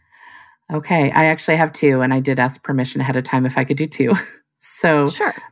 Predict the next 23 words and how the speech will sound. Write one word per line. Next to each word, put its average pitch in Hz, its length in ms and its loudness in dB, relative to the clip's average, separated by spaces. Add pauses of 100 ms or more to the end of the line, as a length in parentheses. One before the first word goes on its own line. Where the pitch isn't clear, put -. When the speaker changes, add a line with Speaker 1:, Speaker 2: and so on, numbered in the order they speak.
(100)
Speaker 1:
my 170 280 4
first 180 440 -2
one 190 100 0
is 156 180 -2
Marilyn 160 340 2
Monroe, 190 520 2 (140)
and 165 160 -2
it's, 151 200 -4
"We 180 140 -2
are 160 140 2
all 151 180 2
of 156 100 -4
us 185 140 -2
stars, 143 540 0
and 151 100 0
we 143 80 4
deserve 139 380 0
to 160 120 -2
twinkle." 151 580 -2 (260)
Speaker 2:
Oh, 208 60 0
I 175 340 2
like - 240 -2
that. - 300 -4